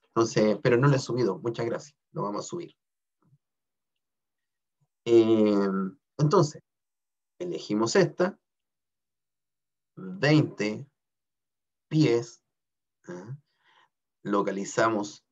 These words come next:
el soporte izquierdo, localizamos el soporte derecho. Y, mm, les recuerdo cómo era. Dice que en la mitad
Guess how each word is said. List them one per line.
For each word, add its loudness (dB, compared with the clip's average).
el -8
soporte -6
izquierdo, 0
localizamos -10
el -12
soporte -8
derecho. -2
Y, 0
mm, -12
les -14
recuerdo -6
cómo -4
era. -4
Dice -12
que -14
en -4
la -2
mitad 2